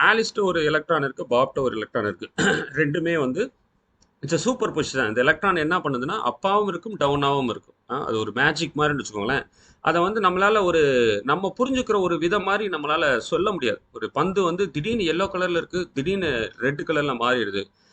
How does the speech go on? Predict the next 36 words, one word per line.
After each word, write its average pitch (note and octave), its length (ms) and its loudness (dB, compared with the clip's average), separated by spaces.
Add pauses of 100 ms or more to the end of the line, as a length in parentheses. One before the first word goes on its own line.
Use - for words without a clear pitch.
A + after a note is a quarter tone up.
(140)
அந்த A3+ 200 0
மாதிரி C4 180 2
ஒரு F3+ 120 2
மேஜிக். D#3+ 300 2
இப்படி F#3 180 -2
ஒரு E3+ 100 -4
பொருள் A#3+ 280 0
இருக்குமா F#3 380 -2
அப்படின்னா, E3 320 0 (320)
அதை A#2+ 200 -2
நம்மளால, C3+ 300 0 (180)
இப்ப C#3 240 -6
நம்மளால D#3+ 320 -2
புரிஞ்சுக்க G#3+ 360 -4
அளவு D#3+ 180 0
சொல்ல C#3 200 -6
முடியாது. A2+ 300 -6 (360)
ஆனா A#3+ 120 2
கணக்கு B3+ 400 4
பிரகாரமா F#3 420 2
சொல்ல E3 220 -2
முடியும். A2+ 240 -4
So C#3+ 120 -4
entanglement D#3+ 460 -2
is - 100 -16
purely D#3 320 0
mathematical C#3+ 560 -2
property-யா A#2+ 440 -2
தான் C3 140 -4
நம்ம A#2+ 120 -10
எக்ஸ்பிளைன் B2 300 -8
பண்ண G2+ 80 -8
முடியும். G#2+ 280 -8 (460)
ஒரு A3+ 140 8
எடுத்துக்காட்டு B3+ 400 4
சொல்லணும்னா, G#3 340 0